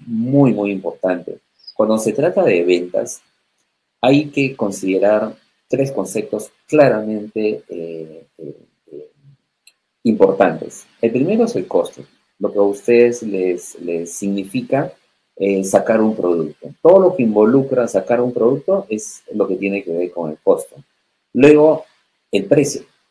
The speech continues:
El costo, pongamos que sea diez y el precio que sea veinte. Entonces, ese es el precio que ustedes le dan. Pero, sin embargo, cuando nosotros hacemos comunicaciones, nos,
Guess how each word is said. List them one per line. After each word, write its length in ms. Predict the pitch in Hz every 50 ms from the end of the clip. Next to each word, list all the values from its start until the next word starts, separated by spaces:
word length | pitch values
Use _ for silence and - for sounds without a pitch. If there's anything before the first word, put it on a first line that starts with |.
| _ _ _ _ _ _ _ _ _ _ _ _ _ _ _ _ - - _ -
El 160 | 113 110 - -
costo, 480 | 131 143 139 - - 151 156 175 180 180 - _
pongamos 420 | - 90 90 101 104 104 107 104 -
que 80 | 87
sea 460 | 82 - - 87 85 82 78 - - - 76
diez 400 | 85 90 110 - - - - - _ _ _ _ _ _ _ _ _ _
y 180 | 135 147 165 165
el 140 | 160 143 -
precio 340 | 135 135 135 135 139 127
que 120 | 110 95 90
sea 440 | - 98 101 98 95 98 - _ _ _ _ _ _ _ _ -
veinte. 420 | 90 92 82 76 - - - - _ _ _ _ _ _ _ _ _ _ _ _ _ _ _ _ _ _ -
Entonces, 380 | - 127 123 131 127 - 131 -
ese 180 | 147 139 147 147
es 120 | 143 -
el 100 | 107 -
precio 340 | - 117 113 113 - 120 -
que 60 | 92
ustedes 360 | 87 - - 101 95 95 92
le 120 | 92 87 95
dan. 340 | 113 107 85 71 65 - _ _ _ _ _ _
Pero, 200 | - 110 107 104
sin 200 | 104 - 117 107
embargo, 640 | 104 104 113 123 147 147 143 143 151 175 202 196 - _ _ _ _ -
cuando 300 | 104 104 104 104 101 101
nosotros 440 | 101 98 - 139 135 139 143 127
hacemos 380 | 110 101 - 113 110 113 110 -
comunicaciones, 1200 | - - 92 90 90 90 90 90 87 - 85 87 - - 110 107 95 98 101 110 135 - - - _ _ _ _ _ _ _ _ _ _ _
nos, 300 | 110 113 113 113 - -